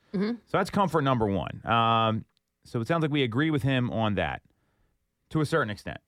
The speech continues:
Speaker 1: Yeah. Oh, yeah.
Speaker 2: The comfort of past success. So I'll give you the intro here, Sarah, and then tell me what you think.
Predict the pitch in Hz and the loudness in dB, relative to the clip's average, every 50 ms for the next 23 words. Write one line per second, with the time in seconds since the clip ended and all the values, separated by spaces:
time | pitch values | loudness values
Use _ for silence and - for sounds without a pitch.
0 | _ - - 233 - _ _ _ _ _ - 339 403 349 294 - - _ _ _ | _ -4 -2 -2 -2 _ _ _ _ _ -2 0 0 0 -2 -4 -6 _ _ _
1 | _ _ - 104 120 - - - 196 208 - - 226 190 - 131 - - - - | _ _ -6 -4 -4 -2 0 0 0 0 0 0 0 2 0 0 -2 -2 0 2
2 | 151 143 147 139 - - - - - - - 123 - - - 110 76 - - - | 2 2 2 0 -2 -6 -12 -20 -10 -6 -6 -6 -6 -4 -4 -4 -4 -4 -8 -14
3 | - - - _ _ _ _ _ _ _ - - 135 127 117 117 113 117 117 123 | -18 -20 -20 _ _ _ _ _ _ _ -8 -2 0 0 2 2 2 0 0 0
4 | 139 123 131 110 117 110 113 120 120 - 123 110 104 110 107 95 - 120 110 107 | -2 -2 0 0 0 0 0 0 0 0 0 0 2 2 0 0 0 2 2 4
5 | 104 101 98 98 98 98 - 131 117 117 110 110 85 92 95 - 139 127 113 98 | 4 2 2 0 0 0 0 0 0 0 0 0 -2 -4 -4 -2 0 0 0 0
6 | - | -2